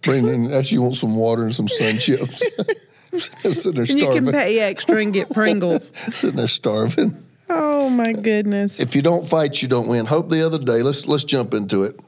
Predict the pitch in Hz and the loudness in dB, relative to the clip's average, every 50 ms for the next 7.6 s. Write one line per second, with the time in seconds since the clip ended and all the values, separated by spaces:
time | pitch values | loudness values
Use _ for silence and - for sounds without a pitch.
0 | _ _ _ _ - - - - - - _ _ - 110 120 127 127 127 117 117 | _ _ _ _ -20 -20 -20 -20 -20 -20 _ _ 0 2 2 2 2 0 0 0
1 | 120 113 110 107 104 - - 107 107 101 - 107 107 110 104 113 107 98 90 - | 0 0 0 0 -2 0 0 -2 -2 0 0 0 0 0 0 0 -2 -4 -4 -2
2 | - 104 98 95 90 87 87 - - - - _ _ _ _ - - 208 - - | -2 -2 -2 -2 -2 -2 -4 -4 -6 -6 -8 _ _ _ _ -6 -6 -6 -6 -8
3 | - - _ _ _ _ _ - - 147 147 143 139 - - - - - - 151 | -20 -20 _ _ _ _ _ -2 0 2 2 2 0 -2 -6 -12 -6 -2 0 2
4 | 165 165 160 147 135 123 120 110 - - - - _ _ _ _ _ _ _ - | 2 2 2 2 0 -2 -4 -8 -14 -18 -20 -20 _ _ _ _ _ _ _ -4
5 | - - 139 135 120 127 123 120 117 117 113 113 - - 107 107 104 101 104 101 | 0 0 0 2 2 2 2 2 2 2 2 0 0 -2 0 0 2 2 2 0
6 | - - - - - - - - _ _ _ _ _ _ _ _ _ _ _ _ | 0 -2 -4 -6 -10 -16 -20 -20 _ _ _ _ _ _ _ _ _ _ _ _
7 | _ _ - - 90 92 92 90 90 90 90 - | _ _ 0 2 2 2 2 2 0 -2 -2 -6